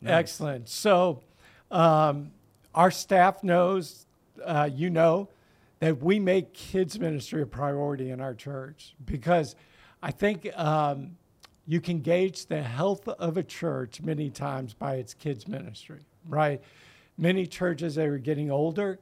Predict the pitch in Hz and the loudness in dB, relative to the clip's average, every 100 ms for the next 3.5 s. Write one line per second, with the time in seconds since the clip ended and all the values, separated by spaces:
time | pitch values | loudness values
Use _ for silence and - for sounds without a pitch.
0 | _ - 147 143 156 147 127 - 151 143 | _ -8 -6 -6 -6 -6 -8 -8 -6 -4
1 | 135 110 143 131 131 131 113 127 135 147 | -6 -8 -8 -6 -6 -8 -10 -4 -2 0
2 | 180 160 - 123 - 135 135 127 113 - | -2 -4 -8 -16 -12 -8 -6 -8 -10 -8
3 | 147 151 160 190 185 | -2 -2 -2 -6 -10